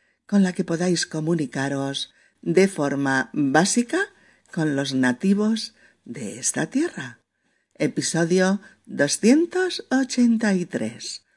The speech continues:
Benvinguts a Barcelona. ¡Vamos allá! Pues bien, amigos, os explico. Damos hoy respuesta a la petición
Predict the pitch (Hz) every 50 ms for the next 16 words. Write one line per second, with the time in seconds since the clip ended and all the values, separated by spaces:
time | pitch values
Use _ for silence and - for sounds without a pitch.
0 | _ _ _ _ - 143 143 147 147 139 131 131 135 139 147 180 185 143 117 -
1 | - - - - - _ _ _ - 143 135 135 131 123 120 120 - - 135 127
2 | 123 113 113 117 117 117 120 123 123 139 _ _ _ _ _ _ _ _ _ _
3 | _ _ _ - - - - - - - 254 359 440 427 427 330 269 - 214 196
4 | 185 175 160 143 123 - - - _ _ _ _ _ _ _ _ _ _ _ _
5 | _ _ _ - 226 214 208 214 214 208 202 190 185 170 180 180 170 - 151 143
6 | - - - - 165 - 220 - - - - 175 165 - - 135 123 131 143 -
7 | _ - 151 156 165 165 175 180 185 190 196 190 185 - - - 160 156 160 165
8 | 165 151 - 120 - - - 160 147 131 - - - 123 123 131 127 - _ _
9 | _ _ _ _ - - 160 160 151 156 - 165 160 - 156 - - 220 254 285
10 | 269 220 165 156 185 233 302 349 -